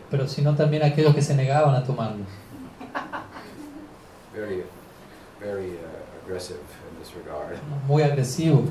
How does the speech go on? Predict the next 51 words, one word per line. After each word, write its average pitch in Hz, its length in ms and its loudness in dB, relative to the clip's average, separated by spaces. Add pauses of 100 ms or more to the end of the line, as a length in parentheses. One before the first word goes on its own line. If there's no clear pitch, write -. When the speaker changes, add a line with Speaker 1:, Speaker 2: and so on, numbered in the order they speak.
(140)
Speaker 1:
en 117 140 -4
este - 120 -6
sentido. 107 380 -6
Speaker 2:
Of - 340 -14
course, 98 220 -8
he 92 40 -12
would 92 160 -12
do 101 120 -14
it 95 100 -14
by 98 100 -10 (100)
falling 92 320 -6
at - 100 -14
their - 120 -12
feet. - 280 -16 (260)
Speaker 1:
Y 143 120 4
obviamente 151 420 2
él 143 100 6
iba 139 140 10
a 131 40 6
hacer, 151 220 0
él 143 100 4
hacía 147 240 4
esto - 180 4
cayendo 143 400 2
a 135 60 4
los - 80 -2
pies 147 260 -2
de 139 80 0
esas 135 180 -8
personas. - 400 -8 (400)
Speaker 2:
Begging 107 380 -4
them 85 140 -12
to 85 140 -16
take 90 140 -8 (160)
advantage 87 480 -6
of - 100 -6
Chaitanya 85 460 -10
Mahaprabhu. - 480 -12 (220)
Speaker 1:
E 143 80 8
implorándoles 135 760 6
que 139 100 -2
por 139 200 2
favor 135 320 2
tomen 143 260 6
ventaja 143 560 0
de 123 80 -4
Chaitanya 131 480 0
Mahaprabhu. 120 520 -4
Speaker 2:
To 98 120 -10
follow 95 320 -4
him, 85 160 -14